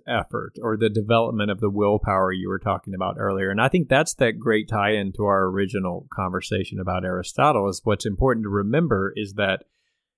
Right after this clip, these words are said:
doing difficult things is the route to flourishing. And we can't become our best selves without taking on challenge, without being uncomfortable,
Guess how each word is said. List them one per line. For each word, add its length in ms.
doing 280
difficult 680
things 440
is 160
the 120
route 340
to 100
flourishing. 600
And 160
we 80
can't 480
become 420
our 120
best 320
selves 440
without 520
taking 320
on 180
challenge, 560
without 380
being 220
uncomfortable, 840